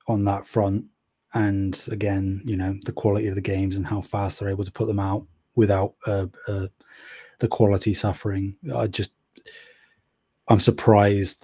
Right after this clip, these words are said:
that Sony isn't instituting that other studios replicate whatever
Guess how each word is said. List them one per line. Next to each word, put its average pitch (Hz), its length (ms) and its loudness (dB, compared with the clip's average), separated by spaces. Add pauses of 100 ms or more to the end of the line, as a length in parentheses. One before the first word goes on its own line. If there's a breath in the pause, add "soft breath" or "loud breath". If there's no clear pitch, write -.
that 104 160 -2 (300)
Sony 98 500 4
isn't 98 280 -2
instituting 98 880 -2
that 101 240 -4
other 98 220 0
studios 98 880 -4 (200)
replicate 101 720 -2
whatever 98 720 2